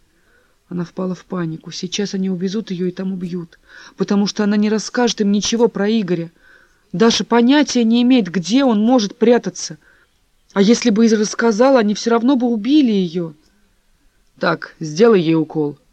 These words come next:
закончил старший мужчина. Его молодой ассистент принёс маленький чемоданчик и открыл его. Блеснули хромированные хирургические инструменты. Представив себе их назначение,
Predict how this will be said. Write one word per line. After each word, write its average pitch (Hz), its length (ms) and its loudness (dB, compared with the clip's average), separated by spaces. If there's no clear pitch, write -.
закончил 165 520 -6
старший 160 380 -10
мужчина. 151 440 -10
Его 165 260 -8
молодой 180 420 -2
ассистент 196 580 -8
принёс 185 340 -6
маленький 208 380 -6
чемоданчик 185 720 -8
и - 140 -8
открыл 185 400 -6
его. 143 360 -14
Блеснули 220 560 0
хромированные 208 720 -2
хирургические 180 800 -6
инструменты. 175 680 -8
Представив 233 560 0
себе 214 400 0
их 226 280 -4
назначение, 190 840 -2